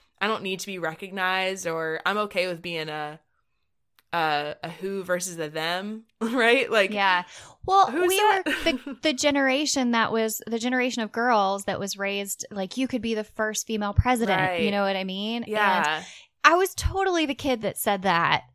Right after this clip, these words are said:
Speaker 2: And <laughs> I,
Speaker 1: Yeah.
Speaker 2: uh, the older I get, the less appealing that seems.
Speaker 1: Yeah,
Speaker 2: Ugh.
Speaker 1: it's a
Speaker 2: Like <laughs>
Speaker 1: double-edged sword for sure.
Speaker 2: Yeah.
Speaker 1: And, um, yeah, and, and like you, I, I cannot wait to see who my daughter becomes. I mean, she's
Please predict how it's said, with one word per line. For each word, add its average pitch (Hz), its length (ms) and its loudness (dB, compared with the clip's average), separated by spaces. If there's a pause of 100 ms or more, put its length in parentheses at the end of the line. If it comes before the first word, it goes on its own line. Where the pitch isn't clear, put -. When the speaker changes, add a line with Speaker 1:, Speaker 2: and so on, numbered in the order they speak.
Speaker 2:
And 247 320 0
<laughs> - 40 2 (500)
I, 359 420 6
Speaker 1:
Yeah. 170 460 0
Speaker 2:
uh, 269 300 6 (220)
the - 140 2
older 339 240 2
I 381 120 2
get, 381 240 4 (100)
the 254 80 -2
less 233 280 0
appealing 285 500 -4
that 226 280 -6
seems. 359 480 -4
Speaker 1:
Yeah, 240 520 6
Speaker 2:
Ugh. 202 60 2
Speaker 1:
it's - 80 -10
a 247 60 -10
Speaker 2:
Like 233 120 0
<laughs> 330 120 4
Speaker 1:
double-edged 370 300 6
sword 254 580 -4
for 185 160 -10
sure. 156 680 -6
Speaker 2:
Yeah. 175 480 8
Speaker 1:
And, 190 420 -8
um, 170 500 -6 (120)
yeah, 220 240 6
and, 214 280 -6
and 240 140 -2
like 262 260 -6
you, 214 300 -2 (100)
I, 180 600 0 (440)
I 190 60 -10
cannot 214 480 -4
wait 165 280 -4
to 170 120 -14
see 139 520 -12 (500)
who 175 240 -8
my 151 160 -4
daughter 143 360 -4
becomes. 139 520 -8
I - 60 -4
mean, 196 100 -4
she's 214 200 -6